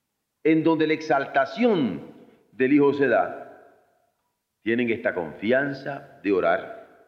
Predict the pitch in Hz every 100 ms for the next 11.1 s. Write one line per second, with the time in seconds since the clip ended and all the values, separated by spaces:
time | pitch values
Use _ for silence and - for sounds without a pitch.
0 | _ _ _ _ 107 113 110 120 135 123
1 | - 95 95 92 95 87 - - _ -
2 | 92 92 92 87 82 - - - - _
3 | _ _ _ _ _ _ _ _ _ -
4 | 110 120 117 117 180 196 175 139 127 127
5 | 127 123 123 - 180 170 147 131 139 180
6 | 170 143 139 147 156 135 104 - - -
7 | _ _ _ _ 95 117 104 110 107 -
8 | - - _ _ - 220 226 190 - 165
9 | 147 - 185 170 - 156 143 127 127 123
10 | 123 120 117 110 165 190 185 - - -
11 | -